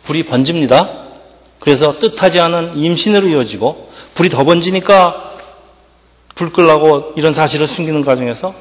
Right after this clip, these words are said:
결국 몇 사람이 죽게 됩니다. 자, 다윗은 죄를 하나님께 고백을 하고 용서를 받지만은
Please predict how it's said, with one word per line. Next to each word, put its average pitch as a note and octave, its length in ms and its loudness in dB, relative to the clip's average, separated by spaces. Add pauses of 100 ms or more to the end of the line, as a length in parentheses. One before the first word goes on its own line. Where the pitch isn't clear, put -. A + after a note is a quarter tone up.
결국 G#3 400 -8 (360)
몇 C#3+ 120 -4
사람이 F3 320 -2
죽게 - 240 -2
됩니다. A2 300 -8 (1600)
자, C#3 100 0
다윗은 A#3+ 880 2
죄를 F#3 340 2
하나님께 F3+ 340 0
고백을 E3 380 2
하고 E3 160 4
용서를 E3 340 6
받지만은 A2 520 0